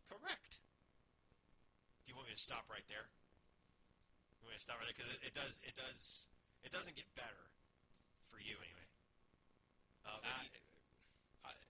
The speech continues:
Speaker 2: yeah, clearly I'm talking a lot.
Speaker 1: E-, East, Eastern Washington won that game forty to twenty-nine. Uh,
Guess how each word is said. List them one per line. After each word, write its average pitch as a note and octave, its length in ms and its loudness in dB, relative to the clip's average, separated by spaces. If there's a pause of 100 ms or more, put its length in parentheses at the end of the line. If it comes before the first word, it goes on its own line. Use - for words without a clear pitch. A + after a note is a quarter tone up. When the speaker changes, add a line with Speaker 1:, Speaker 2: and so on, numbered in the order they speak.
(140)
Speaker 2:
yeah, - 240 -10
clearly E3 320 8
I'm A2 80 6
talking F#2+ 320 0
a D#2+ 80 -14
lot. - 80 -14 (160)
Speaker 1:
E-, - 160 -8 (160)
East, - 240 0
Eastern C#3 320 0
Washington A#2+ 480 0
won A2 80 -10
that G2+ 160 -8
game G2+ 160 -10 (160)
forty G#2+ 480 -12
to - 160 -10
twenty-nine. G2+ 600 -8 (440)
Uh, C3 160 6